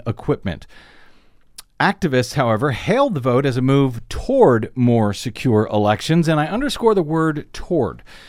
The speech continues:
Uh, because since this report from W R A L, I've been talking to people on the ground, people who were at this hearing yesterday, and there has been, well, let's, uh, suffice to say, E S N S, the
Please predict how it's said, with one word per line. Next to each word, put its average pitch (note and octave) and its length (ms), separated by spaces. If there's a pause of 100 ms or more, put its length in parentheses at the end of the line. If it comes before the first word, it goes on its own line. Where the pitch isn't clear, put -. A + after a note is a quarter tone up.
(540)
Uh, B2 280
because C3+ 320
since C#4 240
this - 180
report D#3 380
from C3 180
W C3+ 360
R B2 300
A A#2 200
L, B2 240
I've B2 200
been A2+ 140
talking C#3 320
to B2+ 160
people B2+ 300
on G#2 160
the F#2+ 80
ground, F3 400
people B2 320
who A#2 80
were G#2 160
at B2+ 260
this D3+ 160
hearing C#3+ 340
yesterday, C3+ 600
and A2+ 240
there A2+ 140
has A2 180
been, B2+ 480 (800)
well, D#3+ 340
let's, D3+ 340
uh, B2+ 120
suffice D3 380
to B2 100
say, C#3+ 440
E E3+ 160
S D#3 220
N C#3+ 100
S, A2+ 400
the A2 300